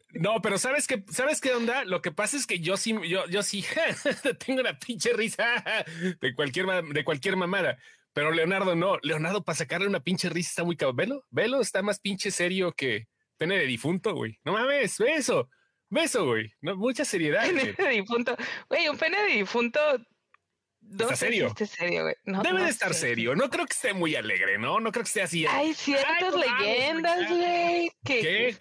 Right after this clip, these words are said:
Speaker 1: Vamos a hablar de leyendas entonces, así de huevos. Ya.
Speaker 2: No, no, no, no, no, no. Mira, saludos a Kabil Pineda, que dice que el diecisiete de octubre fue su cumpleaños. ¿Qué andamos haciendo el diecisiete de octubre, muchachos?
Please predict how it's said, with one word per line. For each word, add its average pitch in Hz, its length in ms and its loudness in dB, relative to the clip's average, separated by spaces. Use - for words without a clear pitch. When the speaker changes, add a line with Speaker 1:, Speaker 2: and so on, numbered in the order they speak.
Speaker 1:
Vamos 233 260 0
a 269 40 0
hablar 240 200 0
de 247 80 2
leyendas 170 440 0
entonces, 135 580 0
así 151 160 -2
de 156 80 2
huevos. 143 560 0
Ya. 233 140 -2
Speaker 2:
No, 349 320 2
no, 403 140 2
no, 403 160 2
no, 403 160 0
no, 392 140 0
no. 392 200 0
Mira, 277 320 2
saludos 262 400 0
a 403 60 2
Kabil 214 340 0
Pineda, 220 460 2
que 214 100 0
dice 185 240 0
que 240 80 -2
el 202 80 -4
diecisiete 170 520 -4
de 196 60 4
octubre 165 360 -2
fue 190 140 -4
su - 120 -10
cumpleaños. 180 400 -4
¿Qué - 60 -2
andamos 440 320 2
haciendo 233 320 0
el 254 80 -4
diecisiete 190 500 -8
de 185 60 -6
octubre, - 380 -10
muchachos? - 500 -14